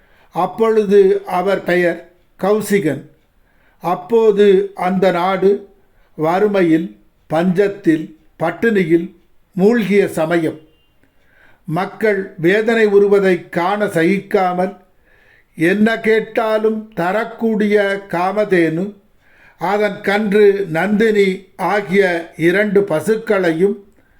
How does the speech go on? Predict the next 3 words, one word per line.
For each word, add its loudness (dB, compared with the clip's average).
தன் -2
வசம் -2
வைத்திருக்கும் 2